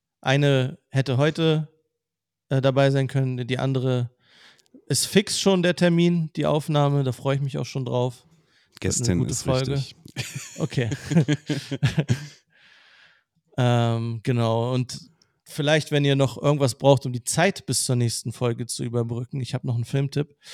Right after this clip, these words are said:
Speaker 2: Oh, ich hab auch noch
Speaker 1: Ähm,
Speaker 2: eine
Speaker 1: das
Speaker 2: Empfehlung.
Speaker 1: wär jetzt mein, also von meiner Seite der Abschluss, danach kann Lukas noch seine Empfehlung aussprechen.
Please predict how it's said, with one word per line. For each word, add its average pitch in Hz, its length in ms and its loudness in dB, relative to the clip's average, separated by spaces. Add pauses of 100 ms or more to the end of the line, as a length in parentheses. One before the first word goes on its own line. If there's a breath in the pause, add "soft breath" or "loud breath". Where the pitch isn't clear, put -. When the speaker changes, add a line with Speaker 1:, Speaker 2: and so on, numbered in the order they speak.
(320 loud breath)
Speaker 2:
Oh, 117 120 -4
ich 123 80 0
hab 123 80 2
auch 120 140 2
noch 120 140 0
Speaker 1:
Ähm, - 20 -2 (100)
Speaker 2:
eine 85 80 -4
Speaker 1:
das 123 180 -2
Speaker 2:
Empfehlung. - 140 -4
Speaker 1:
wär 127 380 2
jetzt 123 260 -4
mein, 117 400 -2
also 113 180 -4
von 127 220 -2
meiner 135 260 2
Seite 127 220 0
der 123 120 -2
Abschluss, 127 320 -4
danach 120 220 -2
kann 120 160 -2
Lukas 127 320 -4
noch 123 80 -4
seine 127 260 -2
Empfehlung 117 360 -4
aussprechen. 123 520 -6